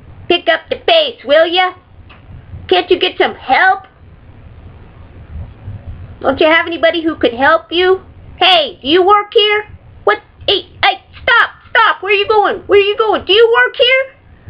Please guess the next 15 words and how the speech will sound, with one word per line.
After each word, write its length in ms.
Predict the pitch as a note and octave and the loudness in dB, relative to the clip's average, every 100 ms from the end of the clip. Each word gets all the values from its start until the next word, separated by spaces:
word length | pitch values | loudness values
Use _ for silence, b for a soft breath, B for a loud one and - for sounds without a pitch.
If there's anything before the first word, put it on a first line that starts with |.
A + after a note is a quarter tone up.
| B | B
Are 80 | - | 0
you 200 | G#4 A4+ | 2 2
a 20 | F#4 | 2
manager? 640 | D4+ F4+ A4 B4 C5 C#5 D5+ - - - - - B B B B - | 2 0 0 0 2 2 0 -10 -20 -20 -20 -18 B B B B -4
I 260 | C#5 C5+ | -2 0
need 60 | G4 | 0
a 80 | A3+ | -2
manager 800 | A#3 F#4 A4 G#4 B3 C#4 F3+ - | -2 0 2 0 0 -2 -2 -4
because 380 | C4+ B3+ - A#3+ - - - - - | -8 -2 -2 -2 -20 -20 -20 -20 -4
I'm 360 | A4 D#5 C5 E4+ | 0 0 2 2
having 280 | E4 A4 | 2 0
to 120 | A4+ C5 - - | -2 -2 -4 -4
stand 500 | D#4 C4 C4 C#4+ E4 | 0 2 2 -2 -2
in 240 | - A#4 B4+ D5+ D5+ | 2 2 2 2 4
line. 1300 | D5+ D5+ D5+ D5+ D5 C#5 A4+ G4 E4 C#4 B3 F4+ F4 | 6 6 4 4 4 2 2 0 0 -2 -4 -8 -12